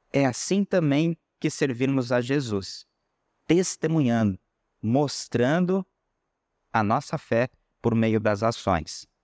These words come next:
João pregou a graça e nós somos os pregadores de hoje, os pregadores da graça de Jesus.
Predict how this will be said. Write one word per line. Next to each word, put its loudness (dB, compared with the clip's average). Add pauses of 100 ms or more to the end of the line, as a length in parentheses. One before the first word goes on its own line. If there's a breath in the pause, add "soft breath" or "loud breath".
(300)
João 0
pregou 2
a 2
graça -2 (400)
e 4
nós 2
somos 0
os -4
pregadores 0
de 0
hoje, 0 (580)
os -18
pregadores 0
da 2
graça 0 (320)
de 0
Jesus. -2